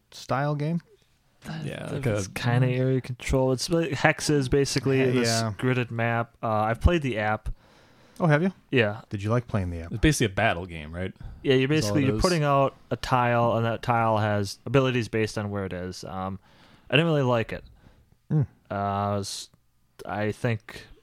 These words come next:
Speaker 3: I don't remember if the app did not have a tutorial or it just wasn't a very good tutorial. So I had no idea what's going on. I'm
Speaker 1: Oh,
Speaker 3: just
Speaker 1: really?
Speaker 3: kinda putting tiles out there. I don't know what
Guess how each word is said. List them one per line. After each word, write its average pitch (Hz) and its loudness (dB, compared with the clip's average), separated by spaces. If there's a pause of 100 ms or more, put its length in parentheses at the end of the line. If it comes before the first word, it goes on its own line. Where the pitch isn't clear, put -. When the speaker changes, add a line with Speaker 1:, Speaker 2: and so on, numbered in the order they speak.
(180)
Speaker 3:
I 107 -4
don't 117 0
remember 120 0
if - -6
the 113 -6
app 113 -4
did 104 -4
not 104 -6
have 123 -2
a 123 -4
tutorial 123 -2
or 107 -4
it 107 -8
just 110 -6
wasn't 107 -2
a 101 -4
very 104 -2
good 107 -2
tutorial. 117 -2 (340)
So - -10
I 113 2
had 107 2
no 113 0
idea 117 2
what's 110 -6
going 104 -4
on. 98 0
I'm 95 -4
Speaker 1:
Oh, - -4
Speaker 3:
just 120 0
Speaker 1:
really? 110 -2
Speaker 3:
kinda 107 -2
putting 127 -4
tiles 104 0
out 101 -4
there. 98 -4
I 98 -2
don't 101 -4
know 101 -4
what 104 -4